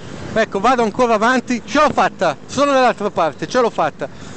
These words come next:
Ho raggiunto il posto bellissimo, che ve lo mostro con una inquadratura. Ecco,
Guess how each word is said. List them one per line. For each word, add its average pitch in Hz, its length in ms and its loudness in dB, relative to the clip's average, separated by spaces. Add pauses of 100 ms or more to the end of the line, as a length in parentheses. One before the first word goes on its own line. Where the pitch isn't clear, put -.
(180)
Ho 214 140 2
raggiunto 233 800 0
il 196 180 -4
posto 233 420 0
bellissimo, 160 680 -4 (1000)
che 208 300 -2
ve 220 140 -2
lo 233 140 -4
mostro 233 560 -4
con 214 160 -2
una 208 420 -2
inquadratura. 214 1120 -2 (1300)
Ecco, 175 880 0